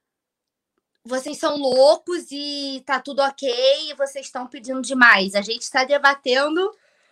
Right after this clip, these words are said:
uma coisa que ninguém entendeu. A questão do Natan, ninguém entendeu. Quando saiu essa, essa informação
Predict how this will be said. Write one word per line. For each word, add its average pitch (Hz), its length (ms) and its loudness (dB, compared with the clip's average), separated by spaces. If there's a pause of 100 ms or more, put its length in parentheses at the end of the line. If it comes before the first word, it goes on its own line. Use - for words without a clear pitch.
(1300)
uma 285 200 2
coisa 294 280 4
que 330 140 -6
ninguém 330 760 -4
entendeu. 415 880 -2 (440)
A 226 100 -6
questão 247 360 -10
do 294 60 -10
Natan, 254 720 -2
ninguém 247 800 -6 (100)
entendeu. 339 800 0 (1600)
Quando 381 360 4
saiu 277 720 0 (220)
essa, 214 600 -6 (800)
essa 233 220 -4
informação 226 840 -8